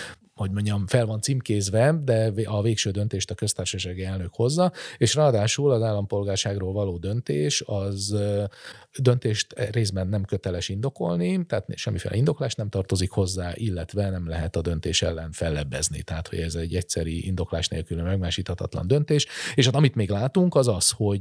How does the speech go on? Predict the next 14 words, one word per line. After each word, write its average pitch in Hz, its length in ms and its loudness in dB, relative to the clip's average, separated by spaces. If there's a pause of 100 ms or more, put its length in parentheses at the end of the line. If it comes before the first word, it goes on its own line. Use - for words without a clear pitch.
hogy 117 100 4
sok 127 180 2
esetben 98 460 0
nagyon, 95 500 -2
ö, 92 160 0 (460)
nagyon 95 540 0
szép 110 340 2
és 90 100 -4
megható 92 400 -6
dolgok 87 340 0
történnek, 87 520 -4
amikor 90 300 0
állampolgárá 87 720 -6
lesz 85 340 -4